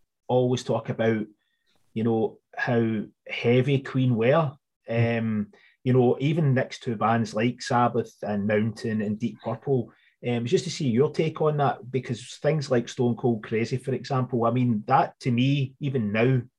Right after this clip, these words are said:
Speaker 1: sounds very extreme. And do you have a, a, an opinion on that at all? How that was, hearing something that fast and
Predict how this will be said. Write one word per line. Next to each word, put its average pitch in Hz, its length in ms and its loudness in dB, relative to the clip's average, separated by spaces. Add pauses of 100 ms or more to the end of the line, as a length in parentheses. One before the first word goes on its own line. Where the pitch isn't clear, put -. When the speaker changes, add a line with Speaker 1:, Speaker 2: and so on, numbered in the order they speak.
Speaker 1:
sounds 131 380 -2
very 117 300 2
extreme. 135 640 -2 (100)
And 107 380 -2 (380)
do 123 80 2
you 147 60 6
have 151 180 2
a, - 20 4
a, 107 460 2
an 107 100 -6
opinion 151 380 -2
on 151 140 0
that 147 180 -2
at 127 120 -10
all? 160 220 0
How 117 180 2
that 110 280 2
was, 113 360 0
hearing 120 300 -2
something 110 400 -2
that 104 260 2
fast 120 480 0
and 98 220 -4